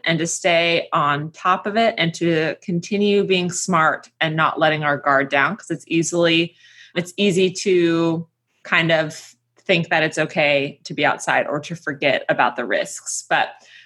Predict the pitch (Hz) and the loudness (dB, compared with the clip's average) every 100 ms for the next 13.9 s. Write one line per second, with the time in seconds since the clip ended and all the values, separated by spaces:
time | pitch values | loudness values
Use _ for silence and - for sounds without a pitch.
0 | _ 175 175 165 - - 170 160 156 143 | _ 0 2 2 -2 -2 0 2 0 0
1 | 143 147 202 190 196 208 208 170 170 147 | -2 0 0 2 2 2 2 0 0 0
2 | 170 - 156 156 - 196 196 - 185 185 | 0 -2 -6 -4 -2 -2 -2 -2 0 0
3 | - 170 170 190 170 165 165 151 156 - | 0 2 2 0 2 2 2 0 0 0
4 | 170 170 165 165 160 156 143 156 156 - | 2 2 0 0 0 2 2 2 0 0
5 | 156 147 143 151 190 202 202 - _ - | -2 0 -2 -2 2 2 0 -6 _ -20
6 | _ 170 165 165 139 180 196 220 185 185 | _ -6 0 0 0 0 2 2 0 -2
7 | 202 185 165 175 185 175 170 170 175 175 | -2 0 2 2 0 -2 0 0 2 2
8 | 170 170 170 170 - 156 156 139 - 165 | 0 0 -4 -4 -2 0 0 -4 -4 -2
9 | 170 190 185 156 165 214 - - _ _ | 0 0 0 0 0 -2 -8 -14 _ _
10 | _ _ _ 165 151 - 196 185 180 185 | _ _ _ 0 0 0 0 2 2 2
11 | - 180 180 - 147 - - 175 - - | 0 0 0 0 0 0 -2 -2 -2 0
12 | 175 175 185 - 180 175 180 175 170 151 | 2 2 -4 -4 -4 -2 -2 0 0 -2
13 | - - 196 190 - 185 170 175 | -6 -2 0 2 2 2 2 0